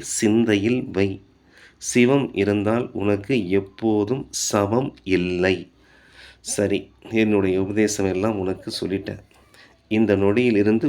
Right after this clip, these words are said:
உனக்கு உரிமையை கொடுக்கிறேன். யாருக்கு மகனாகவோ, யாருக்கு மகளாகவோ பிறக்க விரும்புகிற உன்னுடைய சாய்ஸ். பணக்காரனுக்கு பிறந்து விட்டோம் என்றால் எப்பவும் பணக்காரனாக இருந்துவிடும் என்று நினைச்சிடாத. ஏழைக்கு பிறந்துட்டோம் என்றால் எப்போதுமே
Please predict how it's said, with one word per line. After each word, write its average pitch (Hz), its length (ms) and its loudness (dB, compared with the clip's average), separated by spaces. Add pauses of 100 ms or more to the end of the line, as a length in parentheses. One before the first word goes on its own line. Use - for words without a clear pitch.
(160)
உனக்கு 120 460 -2
உரிமையை 117 560 2
கொடுக்கிறேன். 98 560 -6 (460)
யாருக்கு 127 600 2
மகனாகவோ, 101 720 0 (100)
யாருக்கு 110 460 -2
மகளாகவோ 101 760 -4
பிறக்க 107 560 -4
விரும்புகிற 98 560 -4 (600)
உன்னுடைய 101 580 0 (400)
சாய்ஸ். 98 460 -8 (800)
பணக்காரனுக்கு 113 800 0 (140)
பிறந்து 110 360 0
விட்டோம் 107 540 -2
என்றால் 104 400 0
எப்பவும் 113 400 -2
பணக்காரனாக 113 680 -2
இருந்துவிடும் 113 480 2
என்று 110 180 0
நினைச்சிடாத. 104 460 0 (960)
ஏழைக்கு 127 440 4
பிறந்துட்டோம் 117 600 2
என்றால் 110 320 2
எப்போதுமே 123 500 0